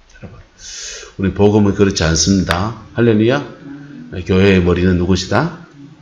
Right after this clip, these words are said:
예수 그리스도이십니다. 목사가 머리가 아니고 장로님도 머리가 아니에요. 자, 어쨌든 이 과거를 이렇게 돌아봐야 되는데 호렙산에서 그들이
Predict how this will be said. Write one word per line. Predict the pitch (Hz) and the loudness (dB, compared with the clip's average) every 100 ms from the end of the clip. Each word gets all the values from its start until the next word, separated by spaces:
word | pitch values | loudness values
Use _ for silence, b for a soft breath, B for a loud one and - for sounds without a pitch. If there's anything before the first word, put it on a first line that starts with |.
| - - - - | -20 -20 -20 -8
예수 | 82 82 - | -6 -6 -6
그리스도이십니다. | 87 82 107 139 131 - 67 - - - _ _ _ _ _ | -6 -6 -6 -8 -6 -10 -12 -14 -18 -20 _ _ _ _ _
목사가 | - - 113 | -20 -18 -14
머리가 | 113 92 95 95 | -10 -8 -8 -8
아니고 | 87 76 87 85 - | -10 -12 -12 -14 -16
장로님도 | - 82 80 87 104 | -14 -10 -6 -4 -4
머리가 | 98 78 80 95 | -4 -6 -8 -6
아니에요. | 78 82 - - - B B B B B B B - | -6 -8 -12 -14 -18 B B B B B B B -10
자, | 104 | -4
어쨌든 | 110 135 113 98 71 - B B B | 2 4 4 2 0 -6 B B B
이 | 135 - | -8 -2
과거를 | 104 104 131 170 180 | 2 2 4 4 4
이렇게 | 147 120 | 2 -2
돌아봐야 | 98 117 113 95 87 82 80 | 0 2 4 4 2 0 -2
되는데 | 78 73 73 92 123 113 B B - - - | -4 -6 -8 -2 -2 -2 B B -20 -20 -2
호렙산에서 | 139 170 160 107 92 85 92 82 | 2 2 2 0 0 -2 -4 -4
그들이 | 104 90 87 95 90 | -2 -2 -2 -2 -4